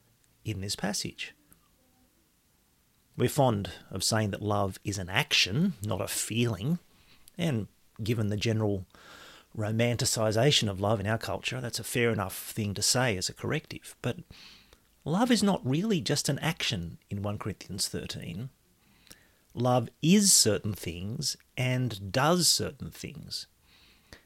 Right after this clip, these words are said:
It seems that love drives action and is seen in action, but it's not really reducible to being just an action. So what would we say?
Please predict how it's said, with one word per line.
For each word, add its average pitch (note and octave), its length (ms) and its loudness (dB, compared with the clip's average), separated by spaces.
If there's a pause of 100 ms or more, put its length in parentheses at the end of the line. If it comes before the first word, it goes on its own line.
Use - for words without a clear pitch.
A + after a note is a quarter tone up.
(120)
It - 160 -8
seems A2 360 0
that - 180 -4 (160)
love G#2+ 400 0
drives A#2+ 500 4
action - 480 -2 (240)
and F#2+ 180 -6
is F2+ 140 -2
seen A3+ 460 4
in A#2 80 2
action, G2+ 500 -8 (1300)
but B2 100 -4
it's - 180 -2
not G3 200 0
really B2+ 340 0
reducible G#2+ 760 -2
to - 100 -6
being F#2 360 -2
just - 360 -6
an F#2+ 100 -4
action. A2+ 460 -4 (1500)
So - 140 2
what A#2+ 180 4
would G2 120 -4
we F#2+ 80 -2
say? E3+ 340 4